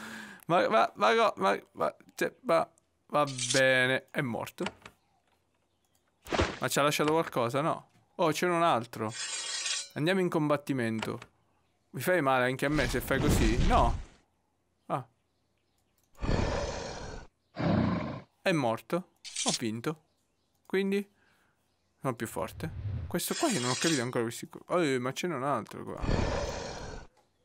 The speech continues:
Vabbè, ma tipo sono hyper power, cioè sono come, com'era per cu-, F.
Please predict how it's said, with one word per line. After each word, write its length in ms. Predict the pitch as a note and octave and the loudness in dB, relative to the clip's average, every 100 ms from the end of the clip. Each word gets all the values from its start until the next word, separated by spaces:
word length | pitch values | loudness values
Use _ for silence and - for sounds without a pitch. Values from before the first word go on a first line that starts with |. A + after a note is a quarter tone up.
| - - _ - | -20 -20 _ -2
Vabbè, 280 | C3 D#3 C#3+ | 2 4 4
ma 420 | B2 B2 B2 B2 | 4 4 4 4
tipo 440 | C3+ C3+ C3+ C3+ | 2 2 4 4
sono 440 | C#3 D3+ D3 C#3+ C3+ | 2 2 2 4 4
hyper 300 | C#3+ C#3 C#3 | 2 2 0
power, 920 | - D#3+ D3 C3 A#2+ A#2+ A#2 A#2 A#2+ | 4 6 6 6 6 4 4 2 0
cioè 800 | B2+ C3 B2 A#2 A2+ A2+ A2 A2+ _ _ _ _ _ - - _ _ | 2 2 4 4 4 2 0 -2 _ _ _ _ _ -20 -20 _ _
sono 760 | - B2+ B2+ A#2+ A#2 A#2 A2 - _ _ - - - | -6 -2 0 2 4 2 0 -6 _ _ -14 -8 -4
come, 260 | C#3 D3+ C3 | -2 -2 -2
com'era 480 | C3 C#3 E3 D#3 | -2 0 2 2
per 200 | B2+ A#2+ A#2+ | 0 -4 -4
cu-, 260 | C3 A#2+ - | -6 -6 -8
F. 600 | - B2+ - - G#2+ | -2 -2 0 0 0